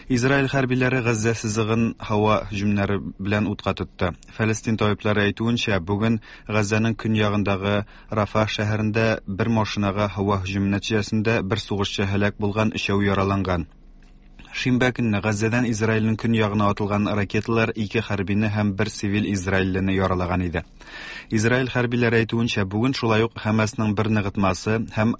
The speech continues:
Мисырдан корал ташу өчен кулланыла дип шикләнелгән җир асты юллары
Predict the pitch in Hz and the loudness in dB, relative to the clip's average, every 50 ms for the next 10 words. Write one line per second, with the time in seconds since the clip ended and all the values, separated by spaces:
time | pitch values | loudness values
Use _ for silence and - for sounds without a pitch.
0 | - 113 110 107 - - 113 110 120 120 117 - - 113 110 110 - 113 107 - | -2 0 0 0 0 -2 -2 0 0 0 0 0 0 2 2 2 2 0 -2 -2
1 | - 113 107 - - 101 98 - - 107 101 101 101 104 104 107 104 98 104 95 | -2 -2 -2 -2 -2 -4 -4 -2 -2 0 0 2 2 2 2 2 2 0 0 -4
2 | - - - 101 - 101 101 98 98 98 92 101 110 113 120 - - 107 98 101 | -4 -4 -6 -4 -2 0 0 2 2 0 2 2 2 0 0 0 -2 -2 0 0
3 | 110 110 110 104 - - - 107 104 98 98 98 95 95 95 95 101 107 107 | 2 2 2 0 -2 -2 -2 -2 0 0 0 0 2 2 2 2 2 0 -2